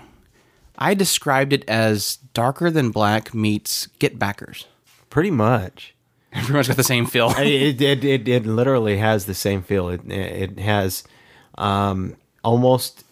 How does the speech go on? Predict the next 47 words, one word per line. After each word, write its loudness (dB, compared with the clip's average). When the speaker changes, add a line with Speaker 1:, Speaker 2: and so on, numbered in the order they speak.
Speaker 2:
almost, 2
what -6
did -2
they 0
call 0
it -2
in -6
Darker -4
Than -6
Black? -6
Um, -2
um, 2
Speaker 1:
Oh, -8
I -14
forget. -8
It -2
was 0
like -2
Speaker 2:
where 4
Speaker 1:
a 2
Speaker 2:
they 0
have -2
to -6
do 0
something -2
in -4
order. 0
Speaker 1:
Kind 0
of 4
Speaker 2:
When 2
Speaker 1:
an -
Speaker 2:
they 4
Speaker 1:
alchemy 2
Speaker 2:
use, 2
Speaker 1:
thing. 0
Speaker 2:
when 4
they 2
use 0
their 2
power, -2
they -4
have -6
to -6
do -2
something. -2
Speaker 1:
Right. -4
Speaker 2:
Um, 0